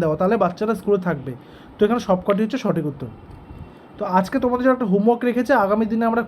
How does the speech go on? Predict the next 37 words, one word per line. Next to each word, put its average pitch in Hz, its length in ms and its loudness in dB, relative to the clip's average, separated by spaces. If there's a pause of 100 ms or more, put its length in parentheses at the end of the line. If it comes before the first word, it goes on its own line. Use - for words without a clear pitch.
প্রশ্নের 208 320 0
মান 208 260 2
কিন্তু 196 200 0
আরও 196 100 4
বাড়াবো, 180 340 4
প্রশ্নের 190 400 -4
সংখ্যাও 185 340 4
বাড়াবো 175 340 2 (580)
এবং 240 200 2
প্রশ্নের 226 280 0
কোয়ালিটিও 220 400 4
বাড়তে 185 260 2
থাকবে। 156 320 -6
সেইভাবেই 160 420 0
তোমরা 180 240 2
রেগুলার 202 300 2
ক্লাসটা 214 300 0
পাবে 220 240 2 (560)
আটটা 180 280 0
থেকে, 220 220 -2
এবং 240 200 0
যারা 190 180 6
যারা 220 160 4
আমাদের 220 240 2
ব্যাচে 175 300 0
এখনও 208 220 0
জয়েন 190 280 4
করোনি, 220 360 0 (440)
এই 196 160 6
ভিডিও 202 280 4
ডেসক্রিপশনে 220 540 0
সমস্ত 208 320 -2
ডিটেলস 185 320 0
দিয়েছে, 220 360 0
দেরি 185 260 2
না 220 100 4
করে 226 220 0